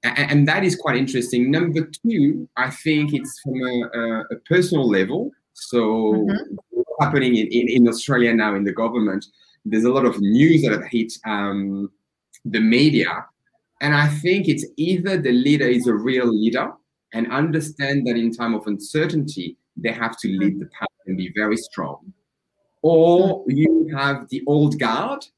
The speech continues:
Speaker 1: which is going to, number one, be silent. Number two, probably defect. Uh, and number three, kind of run for cover and have all the behind the closed door conversation before we come up with something that's going to appease everyone.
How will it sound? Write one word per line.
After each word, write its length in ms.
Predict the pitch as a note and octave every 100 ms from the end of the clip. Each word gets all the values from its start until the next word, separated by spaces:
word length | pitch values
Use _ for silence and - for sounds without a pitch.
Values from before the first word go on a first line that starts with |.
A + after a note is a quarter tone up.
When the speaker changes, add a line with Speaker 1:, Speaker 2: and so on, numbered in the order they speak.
| _ _
Speaker 1:
which 320 | A#2+ C#3+ C#3
is 180 | C#3 B2
going 420 | - C3 B2+ B2 A#2+
to, 300 | B2+ A#2+ A2+ - _ _ _
number 280 | A#2 C#3 C3
one, 440 | B2+ B2 B2 B2+ - _ _ _ _
be 100 | A2+
silent. 500 | - A2+ A2+ G3+ C#4 - - _ _ _ -
Number 400 | C#3+ E3+ D#3+ D3+
two, 320 | - D#3 C#3+
probably 360 | - C3 B2 A#2
defect. 600 | G#2 G2+ - - - - _ _ _
Uh, 280 | - C#3+ C#3 C3
and 160 | C#3+
number 260 | D#3+ F3 D#3
three, 320 | D3 D3+ D3
kind 180 | C#3+ C#3
of 120 | A2+
run 180 | C#3+ D#3+
for 260 | D3 C3+ -
cover 220 | C3 A#2+
and 100 | A#2
have 160 | A2+ A2+
all 200 | C3 C3+
the 80 | A#2+
behind 420 | A#2+ A#2+ B2 A#2+
the 60 | A2+
closed 360 | B2 A#2+ A2
door 140 | A#2 G#2+
conversation 840 | A2+ G2 F#2+ - A#3 B3 - G2+
before 340 | G#2+ A#2+ C3 A2
we 160 | G#2
come 360 | - D3 A2+ A2+
up 340 | G3 B3 - - _ _ -
with 160 | C#3+
something 460 | D3+ C#3+ C3 C#3 B2+
that's 200 | A#2 -
going 200 | - A#2+ - -
to 180 | A#2+ A#2+ -
appease 280 | D#3+ D#3+
everyone. 480 | B2+ G#2 F#2+ E2 -